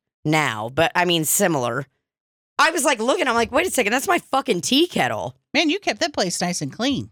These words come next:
Speaker 1: Yeah, right, dude.
Speaker 2: Is that your couch?
Speaker 1: That was my green couch. Oh, wow, look at the nice grout that's uneven.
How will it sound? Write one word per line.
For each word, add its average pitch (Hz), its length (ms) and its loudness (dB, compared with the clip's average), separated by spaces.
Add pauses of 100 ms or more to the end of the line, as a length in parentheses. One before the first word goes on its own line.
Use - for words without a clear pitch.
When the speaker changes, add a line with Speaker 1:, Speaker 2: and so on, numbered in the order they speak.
Speaker 1:
Yeah, 165 340 2
right, 139 460 0
dude. 127 320 0
Speaker 2:
Is 135 60 -4 (380)
that 220 140 -2
your 208 100 -4
couch? 226 560 -2 (520)
Speaker 1:
That 180 120 4
was 208 80 2
my 190 140 0
green 185 340 0
couch. 196 640 0 (320)
Oh, 277 220 6
wow, 262 380 2
look 190 200 -4
at 202 60 -8
the 226 80 -2
nice 214 320 0
grout 185 480 0
that's 151 180 -4
uneven. 165 760 0